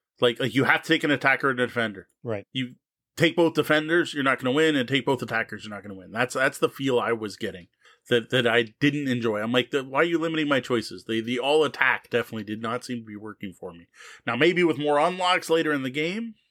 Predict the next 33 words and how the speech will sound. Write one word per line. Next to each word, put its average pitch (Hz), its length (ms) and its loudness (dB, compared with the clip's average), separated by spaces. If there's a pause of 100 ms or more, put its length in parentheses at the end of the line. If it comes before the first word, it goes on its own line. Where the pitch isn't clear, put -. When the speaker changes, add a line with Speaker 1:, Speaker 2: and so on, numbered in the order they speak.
(280)
Speaker 2:
Yeah, 156 260 4
I 156 140 4
haven't, 190 320 2
I, 143 80 2
to 175 120 -4
be 160 120 4
honest, 151 280 2
I 135 100 4
haven't 139 280 2
really 131 220 -4
played 147 280 0
any, 120 240 -2
uh, 120 100 -6
uh, 123 280 0
unlocks 117 340 -2
because 117 240 -8
there's 113 160 -6
a, 113 60 -4 (140)
a 135 100 -2
particular 135 560 -2
player 123 300 -2
combo 120 460 0 (300)
I 135 180 4 (200)
enjoy, 120 680 2 (280)
uh, 120 240 2
which 117 220 2
Speaker 1:
Right. 160 60 2
Speaker 2:
is 131 100 2
an 123 80 -2
attack 120 300 2
and 120 80 -6
a 107 40 -8
defend. 117 480 -2